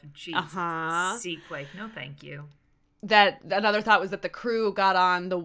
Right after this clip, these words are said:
Speaker 2: one of the lifeboats because of a temporary danger, and then, oops, the rope snaps, and now we're stranded in a little lifeboat with
Speaker 1: Mm-hmm.
Speaker 2: nothing. That was the Mary Celeste. So back to Kaz two. Kaz two, very different. Three-man crew.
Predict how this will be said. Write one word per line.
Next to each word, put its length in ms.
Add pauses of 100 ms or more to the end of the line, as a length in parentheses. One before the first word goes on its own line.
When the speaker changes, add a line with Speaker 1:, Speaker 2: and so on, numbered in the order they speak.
Speaker 2:
one 320
of 140
the 120
lifeboats 580
because 260
of 60
a 40
temporary 480
danger, 580
and 240
then, 400 (200)
oops, 320
the 100
rope 240
snaps, 400
and 80
now 160
we're 120
stranded 500
in 80
a 80
little 180
lifeboat 480
with 120
Speaker 1:
Mm-hmm. 80
Speaker 2:
nothing. 640 (480)
That 140
was 100
the 80
Mary 200
Celeste. 480
So 180
back 400
to 60
Kaz 340
two. 280 (540)
Kaz 300
two, 240
very 220
different. 340 (300)
Three-man 640
crew. 400